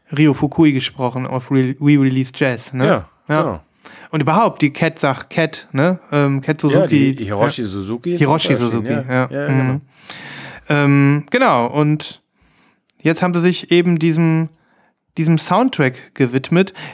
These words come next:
Speaker 1: der natürlich auch einen gewissen Kult hat. Also Kenji Kawai heißt der Komponist, der, ähm,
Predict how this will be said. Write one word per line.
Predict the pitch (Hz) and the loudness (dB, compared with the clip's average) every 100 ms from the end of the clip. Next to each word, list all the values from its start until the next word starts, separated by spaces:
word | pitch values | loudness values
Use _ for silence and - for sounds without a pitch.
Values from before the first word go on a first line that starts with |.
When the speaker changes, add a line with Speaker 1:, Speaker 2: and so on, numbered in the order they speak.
| - | -4
Speaker 1:
der | 156 180 | 0 2
natürlich | 165 160 175 170 156 - | 0 0 0 2 0 2
auch | 143 147 - _ _ _ _ _ _ _ _ _ _ _ - | 0 0 -6 _ _ _ _ _ _ _ _ _ _ _ -6
einen | 147 | -2
gewissen | 151 156 - 160 | 2 0 0 -2
Kult | - 147 139 - | 0 2 2 0
hat. | 113 - - - | -8 -8 -10 -2
Also | 135 131 139 139 139 - - - - | 0 4 4 2 -2 -20 -20 -20 -4
Kenji | 185 190 175 180 | 0 0 0 -4
Kawai | 170 147 147 175 | -2 0 2 2
heißt | 156 151 151 | 2 0 0
der | |
Komponist, | 147 156 151 147 190 - - - - - - _ | -2 -2 0 2 2 0 -12 -18 -20 -20 -20 _
der, | 143 156 156 151 147 | 0 2 4 2 0
ähm, | 151 143 143 143 139 147 | 2 2 2 2 0 -2